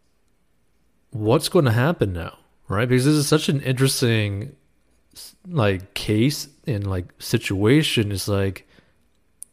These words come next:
is anyone even gonna be able to find the fiance, the guy, right? Just, like, think about it. Is anyone actually gonna be able to find the guy, or is it gonna be, like, a couple weeks from now, people are gonna find another corpse,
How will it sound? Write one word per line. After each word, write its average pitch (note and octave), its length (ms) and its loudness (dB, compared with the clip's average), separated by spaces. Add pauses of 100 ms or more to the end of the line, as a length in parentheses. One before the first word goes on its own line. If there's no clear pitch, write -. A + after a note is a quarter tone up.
(680)
is C3 160 2
anyone C3 240 4
even C3 200 2
gonna B2 200 2
be A#2 280 2
able A2+ 140 2
to A2+ 100 0
find G#2+ 600 0
the G#2+ 340 -4
fiance, G2 960 0 (260)
the G#2 100 -2
guy, G#2 340 0 (580)
right? G2 340 0
Just, C#3 160 0
like, B2 180 2
think D#3+ 180 0
about F#2 200 -4
it. - 160 -10 (1080)
Is C#3 160 2
anyone C#3 280 2
actually C3 260 0
gonna B2 140 4
be A2+ 100 4
able G#2+ 100 2
to G#2+ 60 0
find G#2+ 240 -2
the G2+ 60 -2
guy, A#2+ 360 2
or A2+ 220 4
is A2+ 160 0
it A#2+ 60 2
gonna A2+ 140 2
be, A2 180 2
like, A2 140 2
a G#2 40 -4
couple - 260 -2
weeks A#2 180 2
from G#2 200 -6
now, B2+ 480 0 (800)
people A#2+ 180 0
are A#2+ 60 2
gonna A#2 140 2
find A#2 340 0
another A#2 540 0
corpse, G2 720 -4